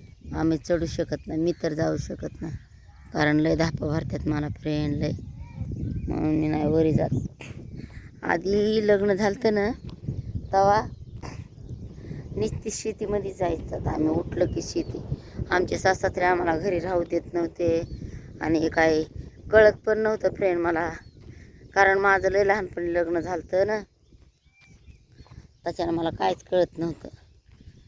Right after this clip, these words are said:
हा का, हे घर बनवायला न्यायला इथं, हा बघा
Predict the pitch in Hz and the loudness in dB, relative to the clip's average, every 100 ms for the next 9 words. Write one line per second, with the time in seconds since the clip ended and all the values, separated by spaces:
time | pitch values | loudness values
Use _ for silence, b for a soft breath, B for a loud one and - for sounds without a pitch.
0 | - 190 185 185 196 196 180 190 165 170 | -4 0 0 2 4 4 4 4 4 2
1 | 156 170 170 156 156 - - - - - | 2 0 0 -2 -4 -8 -16 -20 -20 -20
2 | - - - - - - 160 156 - | -20 -20 -20 -20 -20 -6 0 0 -2